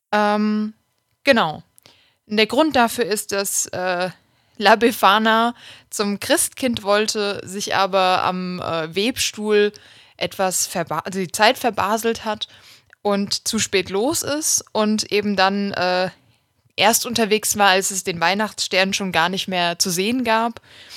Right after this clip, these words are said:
und deswegen das Christkind nicht gefunden hat. Und die Legende besagt so ein bisschen, dass sie eben immer noch auf der Suche nach dem Christkind ist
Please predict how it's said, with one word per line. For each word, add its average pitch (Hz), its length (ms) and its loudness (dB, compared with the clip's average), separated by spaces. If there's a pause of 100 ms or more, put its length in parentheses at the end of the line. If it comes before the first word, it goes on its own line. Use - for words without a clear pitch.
(180)
und 196 160 -4
deswegen 190 320 -4
das 202 180 -6
Christkind - 460 -10
nicht - 200 -14
gefunden 214 420 -4
hat. - 220 -14 (560)
Und 175 220 -8
die 190 60 -6
Legende 202 440 2
besagt 185 360 -2
so 196 80 -8
ein 190 40 -8
bisschen, 190 300 -6
dass 185 220 0
sie 175 440 -2
eben 180 220 -4
immer 208 220 0
noch 202 160 -2
auf 185 140 -2
der 185 140 -2
Suche 226 300 -4
nach 190 180 -2
dem 180 140 -10
Christkind 247 560 -6
ist 220 360 -4